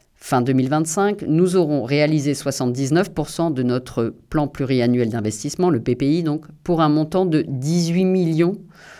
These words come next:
trois cent mille euros, a indiqué l'adjointe aux finances.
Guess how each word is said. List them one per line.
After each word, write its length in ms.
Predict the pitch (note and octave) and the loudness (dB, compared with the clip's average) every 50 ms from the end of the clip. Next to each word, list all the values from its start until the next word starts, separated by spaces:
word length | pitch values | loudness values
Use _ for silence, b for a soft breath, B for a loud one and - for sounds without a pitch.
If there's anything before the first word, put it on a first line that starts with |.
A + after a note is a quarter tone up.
| B B B | B B B
trois 180 | - - E3+ E3+ | 2 2 2 2
cent 180 | - - D#3 | 2 0 0
mille 200 | D#3+ E3+ E3+ D#3+ | 2 2 2 2
euros, 340 | C#3+ B2+ A#2 C#3 D#3 E3 - | 2 2 2 0 0 -2 -4
a 80 | - C3 | -4 -2
indiqué 380 | C3 B2+ B2+ C3+ C#3 - F3 D#3+ | -2 -2 -2 -4 -4 -4 -2 -2
l'adjointe 380 | C3 A#2 A#2+ C#3+ D3+ D3 - | -2 -2 -2 -2 -2 -2 -2
aux 40 | C3+ | -6
finances. 580 | - - - A2+ G#2 F#2 G2 - - - - | -6 -6 -8 -8 -8 -8 -10 -12 -16 -20 -20